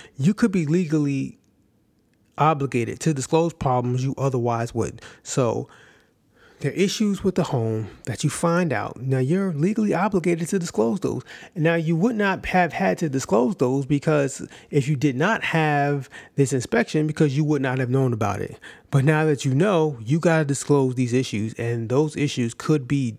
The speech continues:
huge deal breakers for, uh, buyers, but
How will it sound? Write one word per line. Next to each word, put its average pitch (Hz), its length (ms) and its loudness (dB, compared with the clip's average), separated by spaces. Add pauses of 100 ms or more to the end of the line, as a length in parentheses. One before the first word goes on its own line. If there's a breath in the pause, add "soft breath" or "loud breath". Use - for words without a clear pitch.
huge 185 440 2
deal 143 220 4
breakers 107 540 -4 (720 loud breath)
for, 117 720 2 (480 loud breath)
uh, 107 180 -2
buyers, 117 640 0 (160)
but 143 320 0